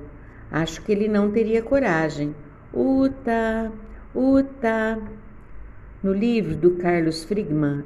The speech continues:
e do Egmerto Gismonti, num dado momento, eles narram o encontro com aquele índio velho. Perguntam sobre o som da caturana. Pediram para explicar o instrumento e o índio disse,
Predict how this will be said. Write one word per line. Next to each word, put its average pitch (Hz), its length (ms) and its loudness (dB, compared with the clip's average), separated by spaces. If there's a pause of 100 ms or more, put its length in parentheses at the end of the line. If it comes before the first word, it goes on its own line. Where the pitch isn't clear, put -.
e 175 100 4
do 175 120 10
Egmerto 165 580 2
Gismonti, 165 840 -6 (420)
num 202 140 2
dado 220 320 6
momento, 208 840 2
eles 196 340 2
narram 202 320 2
o 185 60 2
encontro 196 640 -2
com 196 120 -6
aquele 190 380 0
índio 202 400 0
velho. 147 560 4 (560)
Perguntam 208 560 2
sobre 190 340 2
o 185 60 4
som 202 340 0
da 185 160 4
caturana. 170 800 4 (760)
Pediram 196 440 8
para 190 160 6
explicar 175 680 0
o 175 60 2
instrumento 175 720 0
e 175 140 6
o 180 80 10
índio 180 320 4
disse, 147 540 -4